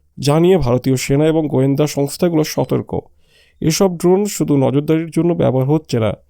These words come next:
বরং ভারতের বিরুদ্ধে সম্ভাব্য সামরিক পদক্ষেপের ইঙ্গিত বহন করছে। ভারতের সামরিক বাহিনী এবং গোয়েন্দা সংস্থাগুলো এখন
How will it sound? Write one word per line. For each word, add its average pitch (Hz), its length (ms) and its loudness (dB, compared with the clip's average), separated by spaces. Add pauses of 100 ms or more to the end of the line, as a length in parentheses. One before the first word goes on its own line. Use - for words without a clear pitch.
(400)
বরং 135 220 2
ভারতের 131 360 2
বিরুদ্ধে 147 360 2
সম্ভাব্য 127 680 0 (380)
সামরিক 147 480 0
পদক্ষেপের 160 560 0
ইঙ্গিত 135 360 0
বহন 120 200 -2
করছে। 110 480 -4 (640)
ভারতের 156 300 2
সামরিক 151 440 0
বাহিনী 160 460 0 (280)
এবং 156 260 2
গোয়েন্দা 147 380 2
সংস্থাগুলো 165 680 -2
এখন 139 380 0